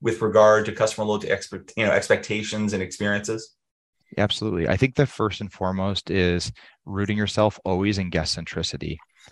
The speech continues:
Speaker 2: I think a lot of companies will talk about, um, uh, guest-oriented, um, uh, a lot of guest research, but we really, really practice that and, and embrace that here at Tim Hortons.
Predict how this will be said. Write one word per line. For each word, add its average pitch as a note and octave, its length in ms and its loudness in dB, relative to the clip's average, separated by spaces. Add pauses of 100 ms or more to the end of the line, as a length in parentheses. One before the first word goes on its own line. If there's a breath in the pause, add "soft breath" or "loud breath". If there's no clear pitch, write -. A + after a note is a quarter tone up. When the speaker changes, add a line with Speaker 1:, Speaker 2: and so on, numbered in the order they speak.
(180)
Speaker 2:
I G#2 60 -2
think A#2+ 120 2
a B2 60 2
lot G#2+ 200 4
of G2 80 0
companies F#2+ 580 -2
will F2 100 -2
talk E2 320 -2
about, E2+ 420 0 (200)
um, D#2+ 520 -4 (140)
uh, E2 220 -4
guest-oriented, F2+ 1120 0 (160)
um, D#2 540 -4 (320)
uh, D#2+ 240 -2
a - 60 -12
lot F2 140 2
of E2+ 100 -2
guest F2 280 -2
research, G#2 460 -4 (360 loud breath)
but G2+ 100 -4
we G#2 160 0
really, G2 460 2
really F2 260 0
practice E2 460 -4
that D2+ 160 -4
and, D#2 180 -4
and E2 100 -2
embrace D#2+ 380 -4
that D#2+ 140 -4
here D#2+ 180 -4
at D#2 100 -6
Tim D#2+ 160 -8
Hortons. E2+ 420 -6